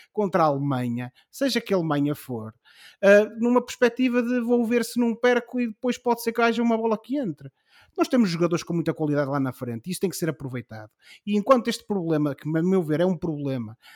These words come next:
nas transições do meio campo não se resolver, e, e sobretudo a questão do afunilamento do jogo, como eu referi há pouco, que acho que também é um problema, eh, tendo em conta aquilo que são as escolhas do Fernando Santos,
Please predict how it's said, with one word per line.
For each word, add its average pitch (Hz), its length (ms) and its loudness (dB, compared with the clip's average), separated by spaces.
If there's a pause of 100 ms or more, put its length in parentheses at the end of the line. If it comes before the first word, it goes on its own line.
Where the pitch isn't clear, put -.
(100)
nas - 100 -6
transições 202 540 0
do 185 80 -4
meio 170 160 0
campo 131 320 -4
não 190 100 0
se - 240 -12
resolver, 147 640 -4 (520)
e, 175 380 -4
e 156 40 -12
sobretudo 190 500 -2
a 170 40 0
questão - 240 -4
do 175 100 0
afunilamento 175 800 0
do 151 100 -4
jogo, 151 400 -2
como 156 160 -4
eu 147 40 0
referi 139 300 -6
há 127 80 -2
pouco, - 320 -6
que - 80 -8
acho 139 160 -6
que - 60 -20
também 143 240 -2
é 147 40 -2
um 143 100 -6
problema, 131 580 -10 (460)
eh, 139 100 -4
tendo 170 240 0
em 165 60 2
conta 160 220 -2
aquilo 147 180 -6
que - 60 -20
são 147 120 -2
as 131 80 -6
escolhas 135 260 -6
do - 80 -16
Fernando 139 300 -6
Santos, 139 300 -8